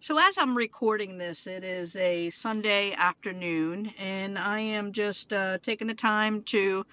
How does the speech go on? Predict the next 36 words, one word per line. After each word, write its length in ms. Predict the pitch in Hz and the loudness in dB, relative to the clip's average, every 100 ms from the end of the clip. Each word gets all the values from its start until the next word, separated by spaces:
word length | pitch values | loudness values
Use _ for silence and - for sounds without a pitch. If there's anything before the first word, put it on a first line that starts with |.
| - - - - | -18 -20 -20 0
relax 840 | 262 285 254 226 240 - - - - | 8 10 12 12 12 10 2 0 2
and, 540 | 226 214 202 202 196 196 | 4 6 6 4 4 6
uh, 180 | 185 185 | 8 6
think 160 | 233 214 | 2 2
about 260 | 220 190 | 8 8
my 220 | 190 190 180 | 8 4 6
work 320 | 190 185 - | 4 2 -2
week 240 | 180 175 | -6 -4
ahead. 560 | 175 202 180 156 160 - 180 | -4 0 0 0 -2 -6 -6
And 420 | 180 180 175 185 | -2 -2 -2 -2
as 240 | 214 226 247 | 0 2 2
I'm 160 | 220 | 2
doing 340 | 220 208 202 180 | 4 4 2 -2
this, 260 | 175 170 | -4 -2
I'm 140 | 196 202 | -2 -2
looking 320 | 214 233 214 | -2 -2 -2
at 140 | 208 | -2
a 40 | 196 | -4
few 540 | - 226 226 226 226 - - - - - | 0 2 4 2 0 -6 -18 -8 -8 -2
insurance, 880 | 208 202 - 240 220 214 208 - - | -2 0 0 0 0 0 -2 -4 -2
uh, 340 | 180 170 170 175 | 0 2 0 -2
magazines 840 | 190 185 190 175 208 190 180 175 | 0 0 0 -4 -4 -4 -8 -6
that 180 | 185 180 | -2 2
I 200 | 185 175 | 4 2
have 280 | 180 180 180 | 2 -4 -4
received 500 | 175 - 202 185 190 | -6 -4 -4 -6 -2
over 480 | 180 170 175 165 160 | -2 0 0 0 -2
the 100 | 180 | -4
last 560 | 175 170 170 - - - _ | -2 0 -4 -6 -16 -20 _
week. 500 | 208 208 139 - - - - - - - - - | -6 -4 -4 -8 -20 -20 -20 -20 -20 -20 -20 0
And 120 | 247 | 4
you 80 | 277 | 4
say 240 | - 359 | 2 -4
to 80 | 370 | 0
yourself, 540 | 302 247 247 214 208 - | -2 -2 0 0 0 -4
"Okay, 540 | 202 - 180 170 170 | -10 -4 -4 -2 -4